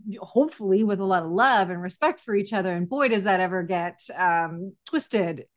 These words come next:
you know, when, when things go sideways, right? And it, it would be like having to anticipate,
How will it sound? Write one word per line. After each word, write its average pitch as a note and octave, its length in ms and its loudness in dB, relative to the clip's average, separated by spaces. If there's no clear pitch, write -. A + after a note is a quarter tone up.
you A#3+ 280 -6
know, G3 160 0
when, F#3 560 -4
when F3 180 -4
things F3 260 -6
go F3 120 -8
sideways, D3 640 -10
right? F3 320 -2
And F3+ 420 -4
it, G3 460 -8
it A#3 40 -2
would G#3 200 0
be A3 120 -2
like F#3+ 200 0
having G3 380 -4
to F#3+ 240 -4
anticipate, G3 840 -6